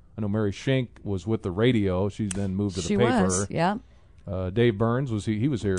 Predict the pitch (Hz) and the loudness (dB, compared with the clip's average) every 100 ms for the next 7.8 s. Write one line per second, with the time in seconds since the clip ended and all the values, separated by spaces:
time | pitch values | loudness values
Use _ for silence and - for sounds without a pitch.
0 | 87 87 90 98 226 240 196 202 202 202 | -2 -4 -6 -2 0 0 0 -2 0 0
1 | 202 - - 196 202 190 180 180 220 - | -4 -6 -4 -2 0 0 0 0 -2 -6
2 | - 90 - 175 165 180 208 - - - | -10 -8 -6 -4 -2 -4 -6 -16 -20 -20
3 | - - - 147 123 117 - - - - | -20 -20 -14 -10 -8 -10 -12 -18 -20 -16
4 | - 254 240 208 202 202 - 196 202 196 | -10 -6 -4 -4 -4 -8 -4 -2 -2 -2
5 | 175 180 180 - - 165 175 - - - | -4 -6 -8 -10 -8 -6 -6 -10 -20 -10
6 | - 170 147 147 - - 208 208 160 - | -6 -4 -4 -6 -14 0 6 8 6 0
7 | - 247 - 254 - - - | -2 -2 0 0 2 0 0